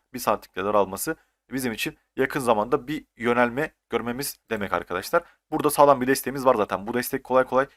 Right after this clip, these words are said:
kırılır mı? Çok da kırılacak gibi durmuyor. Yani sıfır nokta sıfır on dokuz seviyelerinde bir desteğimiz var. Şu anki seviyemiz sıfır nokta sıfır yirmi iki ve direnç noktamız da aslında Bollinger bandımızın üç, üst çizgisi olan şu seviyeler, e, yani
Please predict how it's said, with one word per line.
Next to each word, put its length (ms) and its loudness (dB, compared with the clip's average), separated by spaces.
kırılır 280 -4
mı? 220 -4
Çok 220 -2
da 100 -4
kırılacak 360 0
gibi 180 -8
durmuyor. 300 -4
Yani 180 2
sıfır 220 -8
nokta 240 -4
sıfır 320 -6
on 80 -2
dokuz 200 -8
seviyelerinde 460 -2
bir 60 -4
desteğimiz 440 -6
var. 140 0
Şu 140 2
anki 200 2
seviyemiz 300 0
sıfır 220 -6
nokta 200 -6
sıfır 260 -10
yirmi 240 -6
iki 260 -6
ve 180 4
direnç 260 0
noktamız 360 -4
da 60 6
aslında 500 2
Bollinger 440 4
bandımızın 400 2
üç, 300 -12
üst 220 -6
çizgisi 360 -10
olan 280 0
şu 160 -20
seviyeler, 440 0
e, 60 -6
yani 500 2